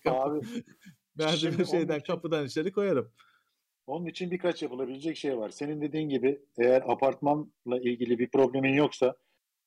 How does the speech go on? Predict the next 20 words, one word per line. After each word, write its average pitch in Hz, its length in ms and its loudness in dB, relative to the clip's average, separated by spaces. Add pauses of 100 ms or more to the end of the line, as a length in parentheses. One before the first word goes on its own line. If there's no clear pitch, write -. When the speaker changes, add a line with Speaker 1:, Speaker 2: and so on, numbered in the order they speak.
Speaker 2:
rica 139 340 6
edip 135 300 -2
apartmanın 139 460 -4
içine 143 340 -8 (180)
genelde 98 500 -10 (360)
insanlar 101 540 -4
sokmak 110 460 -2
zorunda 98 360 0
kalıyor 92 400 -2 (500)
küçük - 220 -2
motorlarını 101 800 0
ve 117 160 4
işte 120 420 2
doğalgaz 123 540 2
borusunu 127 460 -10 (440)
<laughs> - 180 -14
bağlıyorlar. 117 500 -4 (640)
Speaker 1:
Değil 180 120 0
mi? 139 60 2 (140)
Speaker 2:
Ee, 110 360 -4